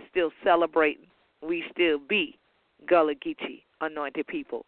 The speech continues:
So once again, continue to follow Gullah Geechee Rhythm Radio on Facebook. You can follow Gullah Geechee Nation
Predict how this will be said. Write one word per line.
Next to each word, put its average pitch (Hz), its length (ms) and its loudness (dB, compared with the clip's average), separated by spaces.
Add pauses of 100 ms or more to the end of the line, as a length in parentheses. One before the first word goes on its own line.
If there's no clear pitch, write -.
(360)
So 165 80 4
once 170 280 2
again, 180 400 2 (580)
continue 180 480 2
to 156 100 -2 (100)
follow 180 500 2 (320)
Gullah 170 220 2
Geechee 165 340 -4
Rhythm 160 280 2
Radio 170 560 2 (200)
on 143 180 -2 (140)
Facebook. 220 500 2 (580)
You 165 100 -8
can 156 200 2 (120)
follow 160 520 2 (340)
Gullah 170 220 4
Geechee 151 460 -8
Nation 185 540 -2